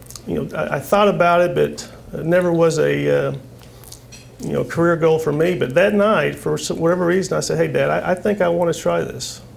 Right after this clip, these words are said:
And he said, "You sure?" I said, "Yes." So that's how I got to O R U. I've never left, uh, since. I started out with about eight thousand dollars, and, uh, I was blessed to work for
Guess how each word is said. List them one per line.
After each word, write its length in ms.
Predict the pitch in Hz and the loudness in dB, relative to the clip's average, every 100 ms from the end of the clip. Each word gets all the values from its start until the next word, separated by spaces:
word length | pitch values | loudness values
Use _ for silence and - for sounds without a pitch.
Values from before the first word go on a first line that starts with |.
| - - - | -20 -20 -8
And 560 | 76 147 143 131 131 - - - - - - - - - - - | -2 -2 -2 -4 -6 -10 -20 -20 -20 -20 -20 -20 -20 -20 -18 -10
he 60 | |
said, 220 | 151 139 147 | -4 -2 -2
"You 60 | |
sure?" 420 | 165 - 254 147 | -2 0 2 2
I 60 | 127 | 0
said, 220 | 127 143 | -2 -4
"Yes." 480 | 147 165 101 - - - - - - - | -2 -2 -4 -8 -10 -16 -20 -20 -20 -16
So 580 | - 151 139 131 131 - - - - - | -4 0 2 0 -2 -6 -16 -18 -20 -4
that's 200 | - 202 | 2 4
how 100 | 208 | 4
I 60 | 196 | 4
got 180 | 190 190 | 4 4
to 80 | 175 | 4
O 140 | 180 | 4
R 100 | 175 | 4
U. 240 | 180 185 | 4 2
I've 80 | 165 | 2
never 220 | 160 170 | 2 2
left, 500 | 165 170 170 170 - - - - - | 2 4 4 0 -10 -20 -20 -20 -10
uh, 240 | 165 156 156 | -6 -4 -4
since. 560 | - 170 135 - - - | -2 -2 -2 -6 -12 -12
I 100 | - | -8
started 340 | 139 - 170 165 | -4 2 4 4
out 180 | 165 165 | 2 0
with 240 | 151 - - - - - | -4 -8 -20 -20 -20 -14
about 340 | 151 151 147 170 | -2 0 2 2
eight 140 | 180 | 2
thousand 380 | 180 170 165 165 | 4 4 4 2
dollars, 680 | 170 175 180 185 196 - - - - | 2 4 4 4 2 -4 -12 -18 -12
and, 300 | 156 151 151 | -4 -2 -2
uh, 180 | 151 143 | 0 0
I 40 | 143 | 0
was 140 | 139 | -2
blessed 380 | 139 165 165 - | 0 2 2 0
to 80 | 151 | 0
work 320 | 151 165 165 | 2 0 -2
for 460 | - 151 151 147 | -2 2 4 2